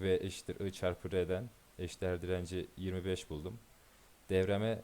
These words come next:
seri bağlanmış bir R direnci var. On, e, on ohm burada, buraya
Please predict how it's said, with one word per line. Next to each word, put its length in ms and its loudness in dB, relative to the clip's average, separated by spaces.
seri 360 2
bağlanmış 580 2
bir 100 -4
R 220 2
direnci 400 0
var. 300 -4
On, 260 -2
e, 360 -4
on 260 -2
ohm 160 -2
burada, 360 -2
buraya 380 4